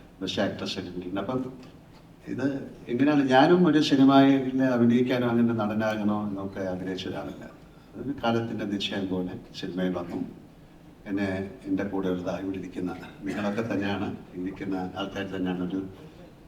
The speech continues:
സിനിമ നടനാക്കിയത്. ഇത്ര നാൾ കൊണ്ട് നടന്നു, ഫോർട്ടി എയ്റ്റ് ഇയേഴ്സായി.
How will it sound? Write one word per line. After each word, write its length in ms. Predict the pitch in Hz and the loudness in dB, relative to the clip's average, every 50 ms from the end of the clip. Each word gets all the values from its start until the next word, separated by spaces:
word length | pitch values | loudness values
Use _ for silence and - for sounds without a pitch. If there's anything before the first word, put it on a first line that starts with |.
| - - - - - - | -20 -20 -20 -16 -14 -10
സിനിമ 200 | - 95 92 95 95 92 92 90 | -8 -4 -4 -2 -2 0 -2 -2
നടനാക്കിയത്. 680 | 90 90 92 95 92 92 90 90 - 98 95 92 98 98 98 - | -2 -2 -2 0 0 0 0 -2 -4 -4 -4 -4 -4 -6 -6 -8
ഇത്ര 140 | - - 98 92 90 | -6 -6 -4 -2 -2
നാൾ 120 | 90 90 90 - | -4 -4 -6 -8
കൊണ്ട് 160 | 92 90 90 90 | -6 -4 -4 -4
നടന്നു, 300 | 90 85 - - 90 90 90 - - - | -4 -6 -8 -8 -8 -8 -10 -10 -12 -10
ഫോർട്ടി 220 | - 90 87 - 90 | -10 -10 -8 -8 -8
എയ്റ്റ് 200 | 85 - - 170 | -8 -8 -8 -8
ഇയേഴ്സായി. 420 | 175 170 165 - - - 120 - | -8 -8 -8 -10 -10 -10 -12 -12